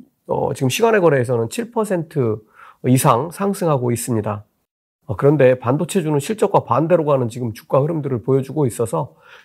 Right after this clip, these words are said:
당분간은 유의하는 것이 좋을 것 같습니다. 이제 다음 차례로는 애플과 아마존이 대기하고 있습니다. 애플은,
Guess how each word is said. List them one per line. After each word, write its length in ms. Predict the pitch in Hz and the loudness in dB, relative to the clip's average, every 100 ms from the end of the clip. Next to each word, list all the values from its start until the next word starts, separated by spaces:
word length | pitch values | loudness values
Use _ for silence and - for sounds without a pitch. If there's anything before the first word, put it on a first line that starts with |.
| - | -10
당분간은 720 | 107 113 123 113 101 143 180 175 | -4 -2 -2 -2 -2 -2 -6 -6
유의하는 680 | 117 123 143 147 139 135 123 | -2 2 2 0 -4 -6 -6
것이 280 | 117 - - | -8 -10 -8
좋을 260 | 113 110 | -6 -6
것 160 | - 127 | -8 -10
같습니다. 480 | 123 - 113 107 98 _ _ _ _ _ _ _ - | -10 -12 -14 -16 -20 _ _ _ _ _ _ _ 0
이제 380 | 135 196 - - | 4 4 2 -6
다음 300 | - 120 202 | 2 4 2
차례로는 640 | - 160 139 127 160 117 95 - | 0 0 2 0 -2 -4 -8 -2
애플과 460 | 127 135 214 180 143 | 0 2 0 2 4
아마존이 440 | 123 160 143 117 | 4 2 0 -2
대기하고 440 | 113 110 117 107 98 | -2 -4 -2 -2 -2
있습니다. 580 | 90 104 90 101 156 - | -6 -10 -8 -8 -8 -4
애플은, 500 | 117 - 160 151 120 | -6 -4 -2 -2 -2